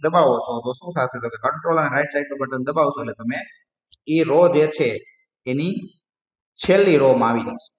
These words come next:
બરોબર? આપ જોઈ શકો છો કે છેલ્લી કોલમ જે છે ઈ છે એક્સ એફ ડી.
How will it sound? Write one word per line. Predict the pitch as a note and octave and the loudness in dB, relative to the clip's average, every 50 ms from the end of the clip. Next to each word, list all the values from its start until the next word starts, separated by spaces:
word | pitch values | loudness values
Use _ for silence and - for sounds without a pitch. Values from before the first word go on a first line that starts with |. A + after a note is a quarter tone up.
| _ _ _ _ _ _ _ _ _ | _ _ _ _ _ _ _ _ _
બરોબર? | - C#3 F3+ F#3+ F#3+ E3+ | -2 -2 -2 0 0 0
આપ | D#3+ - - | 0 2 2
જોઈ | D#3 F#3 F3+ | 2 2 2
શકો | F3 E3 - - B2+ A2+ | 2 0 -2 -2 -4 -4
છો | - - A#2+ B2 C3 - - _ _ _ _ _ - | -2 -4 -6 -6 -6 -8 -16 _ _ _ _ _ -10
કે | A#2 A2+ - | -10 -10 -10
છેલ્લી | - - D#3 E3+ F#3+ G3 G3 G3+ G3+ F#3+ G3 - - _ _ | -2 0 2 4 4 4 4 2 0 -4 -8 -14 -16 _ _
કોલમ | - D3 E3 F3 E3 D#3+ D3 | 0 2 2 2 2 0 2
જે | C3 C#3+ D3+ | 2 2 0
છે | C#3+ C#3+ D#3 C3 | 2 -2 -2 -2
ઈ | A2+ A#2+ B2 | -2 -4 -4
છે | - - B2 | -4 -4 0
એક્સ | A#2+ C#3 D3 - - - | 0 0 0 -2 -4 -4
એફ | C3 B2+ B2+ B2+ - | -4 -4 -4 -6 -12
ડી. | C3 B2+ B2+ A#2+ | -10 -8 -8 -8